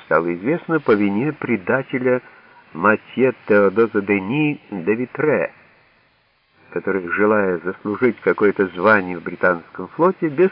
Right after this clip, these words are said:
колебаний провел неприятеля через опасное устье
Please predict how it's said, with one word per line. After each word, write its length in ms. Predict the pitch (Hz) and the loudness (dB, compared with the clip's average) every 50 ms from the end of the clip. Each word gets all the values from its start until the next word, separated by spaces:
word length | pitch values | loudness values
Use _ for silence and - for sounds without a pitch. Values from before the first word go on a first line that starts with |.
| - - | 0 -2
колебаний 560 | - 170 165 156 143 135 139 139 131 131 123 | -2 0 2 2 4 4 4 4 2 0 -2
провел 420 | 113 - 113 113 110 117 113 104 | 0 2 2 2 4 4 2 2
неприятеля 760 | 98 95 92 - - 90 85 95 123 135 - 131 123 123 120 - - - - - - - - | 2 -2 -4 -2 -2 0 2 2 2 2 0 0 0 0 -2 -4 -6 -20 -20 -20 -20 -10 -4
через 240 | - 85 87 85 87 | -4 -2 -2 0 0
опасное 580 | 90 87 - 95 92 87 - - - 82 82 82 | 0 2 2 2 2 2 0 -4 -8 -8 -6 -4
устье 400 | 95 101 95 - - - 85 | -6 -6 -6 -8 -8 -8 -8